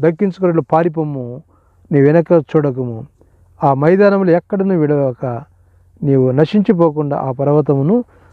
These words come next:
ఆ పర్వతమునకు పొమ్మని చెప్పెను" అన్న లేఖన భాగాన్ని మనం చూస్తాం.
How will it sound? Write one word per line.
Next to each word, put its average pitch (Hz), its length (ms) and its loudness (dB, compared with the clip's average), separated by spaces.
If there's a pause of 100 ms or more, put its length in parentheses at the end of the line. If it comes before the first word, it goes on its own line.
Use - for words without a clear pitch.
(160)
ఆ 147 160 2
పర్వతమునకు 208 960 2 (500)
పొమ్మని 233 360 2
చెప్పెను" 214 600 0 (420)
అన్న 165 120 -4
లేఖన 160 300 0
భాగాన్ని 139 560 -2 (340)
మనం 131 120 -12 (100)
చూస్తాం. - 260 -20